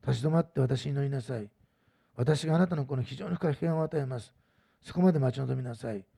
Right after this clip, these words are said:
私が与える平安に従って踏み出した時、驚くべき勝利が待っていると知られます。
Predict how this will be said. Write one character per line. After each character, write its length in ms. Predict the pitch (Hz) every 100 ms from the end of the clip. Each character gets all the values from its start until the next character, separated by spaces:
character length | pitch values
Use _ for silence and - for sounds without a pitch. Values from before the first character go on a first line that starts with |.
| _ _ _ _ _ _ _ _ -
私 280 | 123 131
が 80 | 147
与 140 | 139 143
え 80 |
る 60 | 139
平 200 | 107 147
安 80 | 143
に 60 |
従 200 | 123 143
っ 60 | 139
て 120 | -
踏 40 | 123
み 80 |
出 100 | 131
し 60 | 123
た 80 | 110
時、 260 | 107 107 - _ _ _ _
驚 280 | 139 156 185
く 80 | 180
べ 60 | 175
き 20 |
勝 240 | 131 151
利 60 | 135
が 100 | 117
待 160 | 123 117
っ 20 |
て 100 | 120
い 40 |
る 60 | 107
と 100 | 120
知 120 | -
ら 80 | 107
れ 60 | 87
ま 220 | 95 180
す。 180 | 185 _